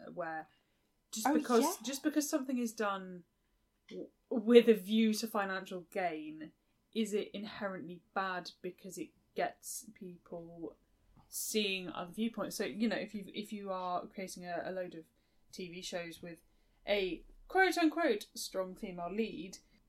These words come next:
Speaker 1: just because you've seen it performs well
Speaker 2: Mm-hmm.
Speaker 1: for whatever metrics you have, does that make it a bad thing
Speaker 2: No.
Speaker 1: to do?
Speaker 2: No, and I,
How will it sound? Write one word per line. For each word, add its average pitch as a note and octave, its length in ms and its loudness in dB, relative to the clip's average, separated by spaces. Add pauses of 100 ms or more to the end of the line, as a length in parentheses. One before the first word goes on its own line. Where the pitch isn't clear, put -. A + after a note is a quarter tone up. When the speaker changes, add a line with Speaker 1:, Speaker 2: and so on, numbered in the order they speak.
(100)
Speaker 1:
just - 320 4
because A3 440 0
you've G3 160 -6
seen G#3 360 -2
it - 180 -6
performs G#3 640 -2
well E3+ 520 -2 (360)
Speaker 2:
Mm-hmm. G#3 240 -8
Speaker 1:
for G#3 80 0
whatever F#3+ 280 0
metrics - 480 -8
you - 120 -16
have, - 280 -10 (320)
does A#3+ 180 2
that C#4 240 4
make C#4 240 2
it C4 100 0
a A3+ 60 -2
bad B3+ 360 2 (540)
thing B3 120 4
Speaker 2:
No. C4 180 8
Speaker 1:
to G3+ 80 -2
do? C4 220 4 (580)
Speaker 2:
No, C4 380 8
and C#4 200 10
I, D4+ 220 6